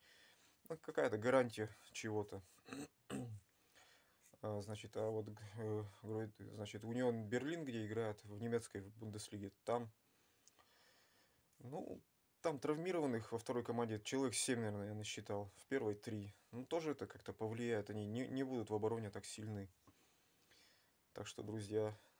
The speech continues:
ну что, сегодня светит солнце, красиво. Вот, и, и, значит,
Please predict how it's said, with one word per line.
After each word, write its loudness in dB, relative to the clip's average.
ну -8
что, -4
сегодня 0
светит 0
солнце, 2
красиво. 0
Вот, -4
и, -6
и, -10
значит, -6